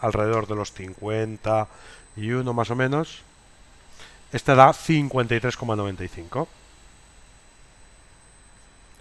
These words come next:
Y se va a parar en el mismo sitio. Y ahora la vamos a poner así,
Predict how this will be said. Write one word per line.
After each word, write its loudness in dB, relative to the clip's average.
Y -4
se 0
va 8
a 4
parar 6
en -2
el -4
mismo -6
sitio. -10
Y 4
ahora 10
la 12
vamos 10
a 8
poner 2
así, -2